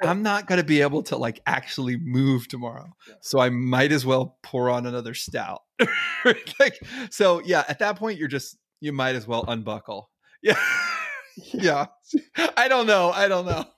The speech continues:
Speaker 2: <laughs> I don't know how to say that, but I'm just like, "I hope I'm,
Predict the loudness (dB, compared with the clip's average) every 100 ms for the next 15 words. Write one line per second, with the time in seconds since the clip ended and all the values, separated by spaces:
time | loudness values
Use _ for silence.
0 | _ -10 0 2 2 0 2 0 0 -2
1 | 2 2 2 0 -2 -4 -2 -2 -2 -4
2 | -2 0 0 -4 -6 -4 0 2 4 4
3 | 2